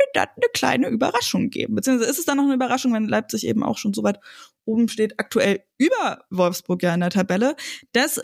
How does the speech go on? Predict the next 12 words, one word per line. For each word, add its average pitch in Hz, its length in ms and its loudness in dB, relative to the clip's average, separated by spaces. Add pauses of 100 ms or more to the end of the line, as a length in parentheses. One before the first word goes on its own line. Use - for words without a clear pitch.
kann 294 200 0
ein 320 40 0
spaßiges 277 480 0
Spiel 277 240 0
werden, 180 160 0
wenn 185 120 -2
Leipzig 185 260 -2
da 196 80 -2
mit 190 140 0
dem 190 120 0
Tempo - 320 -2
ankommt. - 600 -8